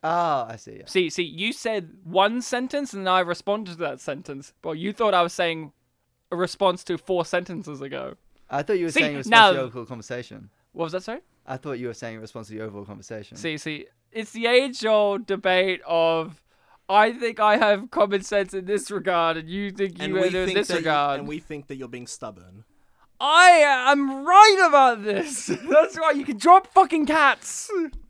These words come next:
Speaker 3: And
Speaker 1: You
Speaker 3: you're being
Speaker 1: can,
Speaker 3: stubborn.
Speaker 1: but you shouldn't.
Speaker 2: Why?
Speaker 1: Because it's not nice. I don't want
Speaker 2: What
Speaker 1: you
Speaker 2: do
Speaker 1: to
Speaker 2: you
Speaker 1: drop my
Speaker 2: mean
Speaker 1: cat.
Speaker 2: it's not nice?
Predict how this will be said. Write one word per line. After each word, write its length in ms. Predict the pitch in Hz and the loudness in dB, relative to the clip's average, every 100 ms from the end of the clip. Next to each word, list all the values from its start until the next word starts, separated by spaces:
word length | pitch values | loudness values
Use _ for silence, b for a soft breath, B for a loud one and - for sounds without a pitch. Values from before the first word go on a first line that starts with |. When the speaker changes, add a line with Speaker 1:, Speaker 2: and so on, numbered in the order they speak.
| - _ _ _ - | -20 _ _ _ -18
Speaker 3:
And 160 | 127 | -14
Speaker 1:
You 40 | 131 | -12
Speaker 3:
you're 80 | 123 | -10
being 140 | 127 | -6
Speaker 1:
can, 80 | 202 | -6
Speaker 3:
stubborn. 120 | 196 | -6
Speaker 1:
but 80 | 143 | -10
you 80 | 135 | -10
shouldn't. 460 | 120 185 147 101 95 _ _ _ _ _ _ - | -12 -12 -12 -14 -18 _ _ _ _ _ _ -4
Speaker 2:
Why? 560 | 262 349 370 196 127 _ _ _ _ _ _ | 4 6 6 2 -4 _ _ _ _ _ _
Speaker 1:
Because 340 | - 160 - | -14 -6 -4
it's 140 | 131 127 | -4 -10
not 180 | 175 185 | -12 -10
nice. 600 | 233 123 104 107 - _ _ _ _ _ - | -8 -8 -10 -14 -18 _ _ _ _ _ -8
I 100 | 170 | -4
don't 100 | 254 | 4
want 80 | - | 10
Speaker 2:
What 120 | - | 10
Speaker 1:
you 40 | 403 | 8
Speaker 2:
do 60 | |
Speaker 1:
to 60 | 370 | 0
Speaker 2:
you 60 | 381 | 0
Speaker 1:
drop 120 | 381 | 0
my 80 | 381 | -2
Speaker 2:
mean 120 | 415 | -2
Speaker 1:
cat. 120 | 403 | -2
Speaker 2:
it's 100 | - | 0
not 240 | 320 269 | 0 0
nice? 680 | 254 240 190 143 - - - | -2 -6 -8 -10 -14 -18 -20